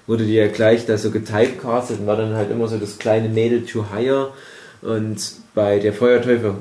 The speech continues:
Stephen King-Verfilmung, da muss die wohl schon echt mit acht Jahren da ganz schön drauf gewesen sein. Also das kann man sich gar nicht vorstellen. Meine Nichten sind in dem Alter, wenn ich mir da vorstelle, dass irgendwelche schmierigen Hollywood-Spacken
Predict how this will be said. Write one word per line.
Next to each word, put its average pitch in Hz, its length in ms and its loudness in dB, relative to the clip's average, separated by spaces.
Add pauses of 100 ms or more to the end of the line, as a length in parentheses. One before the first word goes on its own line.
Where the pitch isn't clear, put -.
Stephen 110 340 -10
King-Verfilmung, 139 880 -2 (640)
da - 80 -12 (100)
muss 113 180 -6
die 113 160 -2
wohl 104 120 0
schon 101 160 -6
echt 104 220 -4
mit 110 140 -4
acht - 320 -10
Jahren 104 300 0
da 95 160 0
ganz 92 340 -4
schön 90 420 -4 (360)
drauf - 320 0
gewesen 92 480 -2
sein. 87 360 -6
Also 87 300 -8
das 95 140 -14
kann 95 180 -8
man 107 80 -4
sich 95 160 -10
gar 82 140 -8
nicht 80 200 -10
vorstellen. 110 500 -2 (340)
Meine 95 260 -2
Nichten 117 800 -2 (180)
sind 123 220 0
in 113 140 0
dem 107 260 2
Alter, 107 380 0
wenn 107 100 2
ich 110 80 -2
mir 107 160 2
da 98 60 -4
vorstelle, 147 380 0
dass - 120 -2
irgendwelche 123 480 0
schmierigen 117 800 -2
Hollywood-Spacken 147 1400 -2